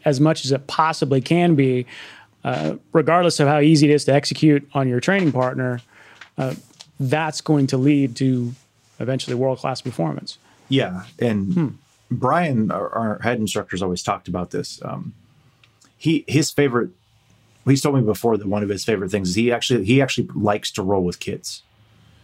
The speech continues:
Speaker 2: He prefers that, partly just 'cause it, the body doesn't get beat up, which makes sense 'cause they're little, but he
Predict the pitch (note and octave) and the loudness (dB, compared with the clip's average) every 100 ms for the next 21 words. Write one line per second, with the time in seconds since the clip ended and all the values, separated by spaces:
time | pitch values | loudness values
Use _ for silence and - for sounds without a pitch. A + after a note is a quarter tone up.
0 | _ _ _ _ _ - C#3+ C3 - D3+ | _ _ _ _ _ -2 0 0 2 2
1 | - A2 B2 F2+ D3 A#2+ G#2 F#2 - - | 2 2 0 2 0 2 0 -2 -6 -10
2 | - G2 - _ _ A2+ A2+ F2 G#2 G#2 | -6 -4 -6 _ _ -4 -4 -2 -2 -2
3 | F#2+ F2 F#2 F#2+ F2+ - G2+ - G2+ F2+ | -4 -4 -2 -2 -2 -4 -6 -6 -8 -6
4 | G#2+ F2+ - F#2 F2 F#2+ E2+ E2+ G2+ - | -6 -6 -6 -6 -4 -4 -4 -6 -6 -8
5 | - - - - - C3 C#3 C#3 C3 A2+ | -20 -18 -18 -20 -6 0 4 4 4 2
6 | - | -2